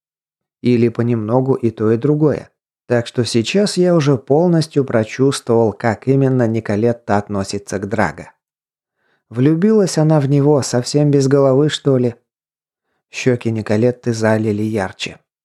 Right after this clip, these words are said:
Совсем как петербургское чистое небо во время осеннего заката. Так, теперь ясно все. Точно влюбилась, притом без памяти. Нет, я знал и понимал, что Николетта к Драго неравнодушна.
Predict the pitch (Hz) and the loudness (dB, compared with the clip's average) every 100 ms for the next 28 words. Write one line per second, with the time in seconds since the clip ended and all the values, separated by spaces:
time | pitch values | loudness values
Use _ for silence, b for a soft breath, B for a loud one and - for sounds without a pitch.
0 | _ - 101 - - 180 165 160 - 139 | _ -8 -6 -4 -2 -2 0 -4 -2 -2
1 | 143 123 131 165 - 147 139 - 143 - | -2 -2 -2 -4 -2 -2 -2 -2 -4 -2
2 | 139 131 123 151 147 143 131 120 131 127 | 0 0 0 0 2 0 0 0 0 0
3 | 117 - 120 110 110 104 101 110 - 101 | -2 -4 -4 -4 -6 -6 -6 -6 -6 -8
4 | - - _ _ _ _ _ _ _ _ | -8 -16 _ _ _ _ _ _ _ _
5 | _ _ - 113 110 107 98 - 143 147 | _ _ -4 0 0 0 -4 -4 -4 -2
6 | 160 170 127 120 120 - 101 - - 101 | 0 0 2 2 0 -2 -8 -8 -4 -4
7 | - - _ _ - 196 190 - 110 107 | -4 -12 _ _ -4 -2 -2 -6 -4 -2
8 | 110 113 98 95 - - _ 117 117 - | -2 0 0 -2 -8 -20 _ -4 -4 -2
9 | 110 104 95 - 110 90 82 - - _ | -4 -2 -6 -6 -6 -6 -10 -18 -20 _
10 | _ _ _ _ _ _ _ _ _ - | _ _ _ _ _ _ _ _ _ -4
11 | 123 101 - 110 110 104 113 147 165 135 | -2 -2 -2 -2 0 0 0 2 2 2
12 | 135 135 151 180 143 - 104 101 107 123 | 2 2 2 0 -2 -4 -6 -6 -4 0
13 | 120 196 - 170 139 113 127 131 127 120 | 0 0 -2 -4 -4 -2 0 2 0 -2
14 | 117 113 113 110 117 98 - 87 | -2 -2 -2 -2 -2 -4 -6 -12